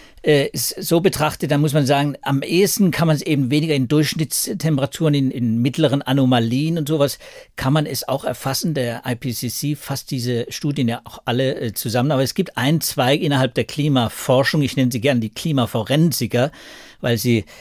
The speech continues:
weil sie gewissermaßen den Hergang von solchen Extremereignissen, Wetterextremen wie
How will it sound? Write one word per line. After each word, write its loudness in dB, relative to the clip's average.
weil -2
sie 0
gewissermaßen 2
den -2
Hergang 2
von -4
solchen -6
Extremereignissen, -6
Wetterextremen -6
wie -6